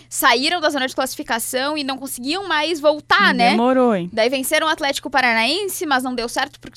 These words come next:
Speaker 1: os resultados paralelos não foram favoráveis. Nessa rodada deu tudo
Speaker 2: Tudo
Speaker 1: certo,
Speaker 2: certo.
Speaker 1: todo mundo que tinha
Speaker 2: Tudo
Speaker 1: que perder,
Speaker 2: certo.
Speaker 1: perdeu, e o Grêmio ficou ali na, no G oito. Esperamos que se mantenham os dois times ali, né, entre os, entre os oito
Speaker 2: Uhum.
Speaker 1: primeiros
Speaker 2: Até o final,
Speaker 1: classificados.
Speaker 2: por favor.
Speaker 1: Amém. <laughs>
Speaker 2: Mas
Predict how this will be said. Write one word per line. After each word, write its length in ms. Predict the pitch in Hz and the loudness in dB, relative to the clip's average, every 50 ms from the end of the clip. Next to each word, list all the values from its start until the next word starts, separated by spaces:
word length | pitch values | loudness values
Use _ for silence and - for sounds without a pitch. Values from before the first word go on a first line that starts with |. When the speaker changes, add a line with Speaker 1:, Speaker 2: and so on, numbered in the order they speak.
| - 233 | -10 -8
Speaker 1:
os 20 | |
resultados 540 | 247 247 233 254 233 226 - 240 240 233 - | -6 -6 -6 -8 -6 -4 -2 -2 -2 -2 -2
paralelos 500 | - 254 233 226 214 208 214 220 240 254 | 0 0 2 2 2 0 0 -2 -4 -4
não 140 | 240 247 247 | -6 -8 -6
foram 220 | - 247 240 240 | -6 -8 -8 -8
favoráveis. 520 | 220 226 214 226 208 196 233 262 320 339 - - - - | -8 -4 -2 0 0 0 0 -2 -4 -8 -10 -16 -4 2
Nessa 260 | - 339 453 466 403 | 2 4 4 4 2
rodada 380 | 349 320 277 277 269 285 320 349 | 0 0 2 2 0 -2 -2 -4
deu 140 | 311 294 | -6 -6
tudo 140 | 294 - 359 | -6 0 2
Speaker 2:
Tudo 160 | 359 403 403 | 2 2 2
Speaker 1:
certo, 100 | 359 320 | 4 4
Speaker 2:
certo. 260 | 294 247 240 - - - | 4 4 2 0 -2 -4
Speaker 1:
todo 160 | 415 440 415 | -4 -4 -4
mundo 100 | 415 392 | -6 -10
que 80 | - - | -6 -6
tinha 100 | 370 392 | -6 -4
Speaker 2:
Tudo 80 | - | -2
Speaker 1:
que 80 | - 359 | 0 2
perder, 140 | 302 294 285 | 2 4 2
Speaker 2:
certo. 80 | 285 - | 0 0
Speaker 1:
perdeu, 480 | 330 285 254 233 220 233 247 285 370 - - - - _ | 0 -2 -2 0 2 2 2 0 -2 -6 -10 -20 -14 _
e 80 | - 262 | -6 0
o 20 | |
Grêmio 300 | 233 240 240 262 285 302 | 2 2 2 2 0 -2
ficou 300 | - 302 254 - 277 262 | -4 -6 -4 0 2 2
ali 180 | 277 277 269 277 | 2 2 0 0
na, 340 | 269 269 254 240 214 196 196 - 330 - - | 2 2 4 4 4 2 0 -2 -8 -8 -4
no 80 | 254 269 | 0 2
G 120 | 269 269 | 4 6
oito. 180 | 254 254 285 - | 6 4 4 0
Esperamos 380 | - - 349 311 294 311 370 - | 0 0 0 0 0 0 -4 -6
que 180 | - 330 294 | -6 -6 -6
se 160 | 285 - - | -4 -4 -4
mantenham 520 | 349 339 294 262 254 - - 294 339 330 294 | -2 -2 -2 -2 -2 -2 -2 -2 -2 -4 -4
os 80 | 277 233 | -4 -4
dois 240 | 240 240 277 320 - | -6 -6 -6 -6 -6
times 280 | - 277 277 285 285 | -6 -6 -6 -4 -4
ali, 220 | 285 233 220 220 240 | -4 -4 -4 -4 -4
né, 260 | 262 254 233 226 220 - | -4 -4 -4 -4 -6 -8
entre 320 | - 220 214 202 - 226 | -8 -8 -8 -8 -6 -6
os, 340 | 214 185 180 - - - - - - - - 254 | -6 -6 -6 -6 -8 -8 -12 -16 -20 -20 -14 -10
entre 220 | - 277 277 269 | -8 -6 -4 -2
os 180 | 277 254 208 196 | -2 -2 -2 0
oito 220 | 233 254 - - | -2 -2 -2 -2
Speaker 2:
Uhum. 60 | 208 185 | -4 -4
Speaker 1:
primeiros 400 | 311 277 233 220 247 - - 233 | -4 -4 -4 -4 -4 0 2 4
Speaker 2:
Até 60 | 254 | 4
o 40 | 269 | 4
final, 340 | - - 269 247 233 220 202 | 4 2 2 4 4 6 6
Speaker 1:
classificados. 300 | 190 185 180 - - - | 4 4 2 -2 -2 -2
Speaker 2:
por 140 | - 277 269 | 0 0 2
favor. 320 | - 277 233 196 185 202 | 2 2 2 2 4 4
Speaker 1:
Amém. 380 | 233 240 233 226 226 247 302 427 415 294 - 359 440 - 466 311 330 | 4 4 2 0 -2 -2 0 2 4 4 6 6 6 6 4 4 4
<laughs> 0 | 370 311 285 294 311 269 - - - - - - 359 480 466 415 370 - | 2 2 2 2 0 -2 -4 -8 -16 -20 -10 -8 -8 -6 -6 -8 -4 0
Speaker 2:
Mas 800 | 262 302 370 427 605 740 - 214 165 - - - - - - | 4 6 6 6 6 6 4 2 0 -2 -6 -10 -10 -10 -14